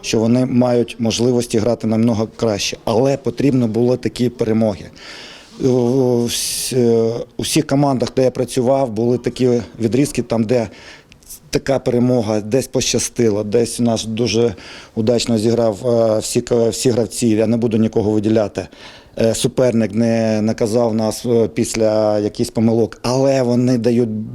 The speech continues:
такий імпульс та подальшому, що це даже мені щас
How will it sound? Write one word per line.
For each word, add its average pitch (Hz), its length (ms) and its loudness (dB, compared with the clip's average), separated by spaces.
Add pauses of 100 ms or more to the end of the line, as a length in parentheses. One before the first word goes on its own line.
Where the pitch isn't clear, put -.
(240)
такий 139 460 0
імпульс 127 540 0
та 127 160 0
подальшому, 120 760 -2 (420)
що 123 320 0 (140)
це 135 320 2
даже 120 380 0
мені 123 260 2
щас 117 260 0